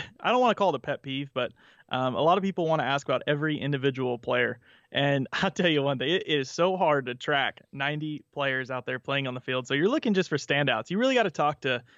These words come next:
you know, a handful of guys that went to camp, and hopefully you get, uh, you know, seventy-five percent of what happened, or big plays or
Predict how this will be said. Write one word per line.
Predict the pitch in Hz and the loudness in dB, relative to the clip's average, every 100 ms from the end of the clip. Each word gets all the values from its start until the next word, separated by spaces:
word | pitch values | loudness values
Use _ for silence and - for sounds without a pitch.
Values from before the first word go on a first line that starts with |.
| _ - | _ -2
you | |
know, | 139 | 0
a | 131 | 0
handful | 156 160 165 139 | 0 0 0 0
of | 120 | 0
guys | 131 131 | 0 0
that | 123 | -2
went | 127 | -6
to | 123 | -10
camp, | - 131 117 | -8 -6 -2
and | 143 | -2
hopefully | 165 147 135 | -2 -2 -2
you | 127 | -4
get, | 123 127 - _ _ _ - | -2 -2 -2 _ _ _ -4
uh, | 113 107 - - | -2 0 -2 -6
you | - | -8
know, | 107 | -6
seventy-five | - 143 131 143 123 | 0 0 0 -2 -4
percent | 123 - 139 - | -4 -4 -4 -4
of | 127 | -2
what | 131 120 | -2 0
happened, | 131 143 135 | -2 -4 -6
or | 120 113 | -6 -6
big | 139 139 | -4 -4
plays | - 135 131 127 | -2 -2 0 -2
or | 120 | -8